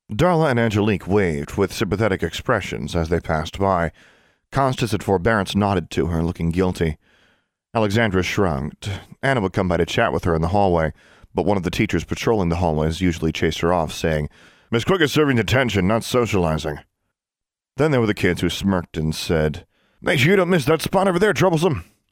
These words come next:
After the first evening, it didn't bother Alexandra so much. No doubt having to stand there in full view of the rest of the school was supposed to be part of her punishment,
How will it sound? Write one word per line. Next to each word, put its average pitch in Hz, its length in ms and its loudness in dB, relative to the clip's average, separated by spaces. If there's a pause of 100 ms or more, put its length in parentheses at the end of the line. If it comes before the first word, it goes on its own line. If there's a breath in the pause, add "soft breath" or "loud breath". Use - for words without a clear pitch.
(460)
After 127 180 -2
the 104 80 0
first 127 300 2
evening, 113 320 2
it - 80 -4
didn't 101 240 0
bother 104 280 2
Alexandra 82 520 0
so - 180 -2
much. 82 480 -2 (560 soft breath)
No 104 160 2
doubt 113 240 4
having 101 280 2
to 92 60 2
stand 101 360 0
there 90 100 4
in 90 80 2
full 95 300 0
view 101 260 2
of 90 60 0
the 87 80 0
rest 90 240 0
of 82 60 -8
the 85 80 -4
school 101 360 -2
was 92 120 -2
supposed 87 320 -2
to - 40 -20
be 87 100 -4
part 87 200 -2
of 78 80 -8
her 85 80 0
punishment, 87 520 -2